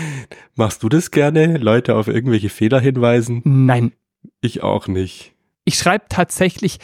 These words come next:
Speaker 2: also seitdem wir einen Podcast haben, bin ich da eher sensibilisiert,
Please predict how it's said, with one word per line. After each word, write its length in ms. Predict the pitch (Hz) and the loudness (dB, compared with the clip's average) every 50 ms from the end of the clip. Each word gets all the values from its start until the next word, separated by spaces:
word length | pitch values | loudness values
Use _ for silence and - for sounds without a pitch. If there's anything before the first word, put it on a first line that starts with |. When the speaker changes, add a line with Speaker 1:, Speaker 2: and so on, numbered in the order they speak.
| - - | -12 -4
Speaker 2:
also 180 | - 170 185 160 - - - _ | 0 0 0 0 -2 -6 -20 _
seitdem 680 | - - 190 190 185 _ - 180 180 196 202 202 185 160 | -2 0 2 2 0 _ 0 0 2 2 2 2 2 2
wir 260 | 170 180 185 180 - _ _ _ - | 2 4 4 2 0 _ _ _ -2
einen 220 | 165 156 156 151 | 0 0 0 0
Podcast 460 | - - 151 - - 151 135 - - | -2 -2 -4 -2 -2 -4 -4 -2 -4
haben, 340 | 139 135 127 135 135 - _ _ _ - - _ _ - | -4 -4 -4 -4 -6 -12 _ _ _ -20 -20 _ _ 0
bin 140 | 190 170 | 0 2
ich 100 | 185 160 | 2 2
da 100 | - 170 156 | 2 0 0
eher 260 | - - 165 180 202 | 0 0 2 2 2
sensibilisiert, 880 | - - 180 165 151 - - 151 - 135 135 127 - - 220 240 - - | 2 2 2 0 2 0 -2 -4 -2 -2 -4 -2 0 2 2 2 2 -4